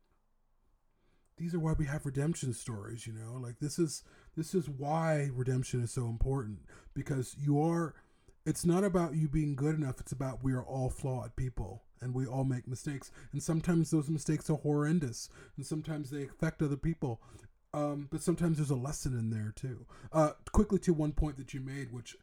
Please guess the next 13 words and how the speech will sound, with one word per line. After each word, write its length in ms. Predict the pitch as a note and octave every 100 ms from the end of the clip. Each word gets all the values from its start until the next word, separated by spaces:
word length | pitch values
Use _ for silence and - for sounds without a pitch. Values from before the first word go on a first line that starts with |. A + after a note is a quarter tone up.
| - - -
if 120 | -
you 80 | C#3
guys 220 | B2+ A#2+
ever, 220 | A#2+ A2+ -
you 100 | A#2+
know, 240 | G#2+ G#2 G2+ -
eventually 360 | A#2 A#2 A2+ A2+
talk 180 | A#2+ A2+
about 220 | A2 G#2+
this, 320 | A#2 - - - - - -
in 80 | C3
terms 320 | B2 B2+ A#2+
of 340 | A#2+ A2+ G#2+